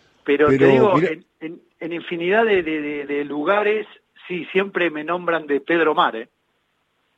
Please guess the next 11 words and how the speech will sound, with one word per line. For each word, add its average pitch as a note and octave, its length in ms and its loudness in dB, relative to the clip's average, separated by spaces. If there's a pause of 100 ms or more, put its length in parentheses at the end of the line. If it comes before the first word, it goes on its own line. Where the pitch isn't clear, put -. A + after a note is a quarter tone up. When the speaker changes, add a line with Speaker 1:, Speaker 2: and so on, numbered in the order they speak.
(220)
Speaker 1:
Pero A#2+ 180 -6
soy D3+ 200 -6
Pedro D3 300 0
Speaker 2:
Exacto. A#2+ 140 -8
Speaker 1:
solo. G#2 220 -12
<laughs> - 40 -20 (920)
Speaker 2:
Si F#3 300 -8
te F#3+ 200 4
digo A#3+ 360 4
la D3+ 220 0
palabra F#3 680 2